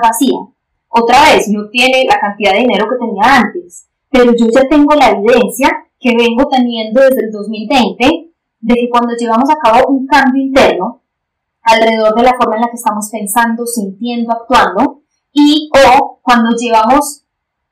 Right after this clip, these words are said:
ejecutamos una acción afuera que nos asusta desde este lugar alineado, la vida responde. En cualquiera de esos dos escenarios o en los dos, si van juntos, la vida responde y casi siempre inmediatamente.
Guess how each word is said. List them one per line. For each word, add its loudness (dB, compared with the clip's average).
ejecutamos 0
una 4
acción -2
afuera 2
que 0
nos -2
asusta -2
desde -10
este -4
lugar 2
alineado, 0
la 2
vida -4
responde. -8
En -2
cualquiera 2
de 4
esos -6
dos -10
escenarios 0
o 0
en -4
los -8
dos, 0
si -8
van -4
juntos, -4
la -4
vida 0
responde -2
y -2
casi 0
siempre -2
inmediatamente. -4